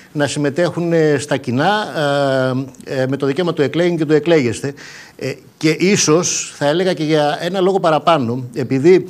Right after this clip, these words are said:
η φύση της δουλειάς μας είναι τέτοια, γιατί ασχολούμαστε καθημερινά με τα προβλήματα του κόσμου, τα γνωρίζουμε καλά. Και τα γνωρίζουμε βέβαια από την, ε, πλευρά μας την επαγγελματική,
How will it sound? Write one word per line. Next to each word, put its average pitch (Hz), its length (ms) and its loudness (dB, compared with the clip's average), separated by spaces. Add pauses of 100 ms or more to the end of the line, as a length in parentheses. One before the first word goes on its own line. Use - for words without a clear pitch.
(760)
η 127 80 -4
φύση 185 260 4
της 175 100 -2
δουλειάς 151 280 2
μας 147 180 -2
είναι 151 140 -2
τέτοια, 139 600 -2
γιατί 131 260 -2
ασχολούμαστε 139 400 -2
καθημερινά 131 500 -2
με 147 100 -2
τα 127 80 0
προβλήματα 135 320 0
του 113 100 -6
κόσμου, 131 280 -4
τα 165 100 -2
γνωρίζουμε 175 440 0
καλά. 156 400 0 (400)
Και 180 120 -8
τα 180 100 -2
γνωρίζουμε 180 460 2
βέβαια 175 440 0 (640)
από 127 240 -2
την, 131 280 -2
ε, 120 180 0
πλευρά 127 340 -2
μας 156 160 -4
την 135 100 -2
επαγγελματική, 117 840 -2